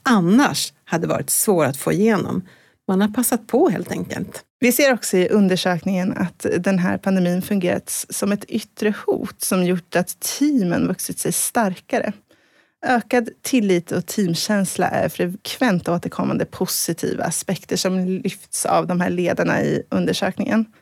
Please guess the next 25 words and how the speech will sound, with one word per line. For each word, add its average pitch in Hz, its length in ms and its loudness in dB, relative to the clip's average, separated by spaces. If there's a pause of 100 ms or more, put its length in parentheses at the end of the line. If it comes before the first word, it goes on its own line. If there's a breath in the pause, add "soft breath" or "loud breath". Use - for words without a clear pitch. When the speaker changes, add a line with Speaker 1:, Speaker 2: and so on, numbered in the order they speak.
(180 soft breath)
Speaker 2:
Så 247 120 2
trots - 380 0
den 233 120 2
fysiska 190 460 0
distansen, 180 720 2
som 180 340 2
ju 180 180 4
för 185 140 -2
många 180 460 2 (220)
av 180 220 2
oss - 220 -4
varit 170 240 4
väldigt 160 480 0
påtaglig, 180 640 2 (400 loud breath)
så - 180 0
har 185 460 4
pandemin 170 640 2 (300)
fört 165 320 -2
oss 165 160 -2
närmare 190 560 0 (200)
varandra 170 540 0
i 180 200 0
en 180 140 0
annan 233 340 2
mening. 208 420 -4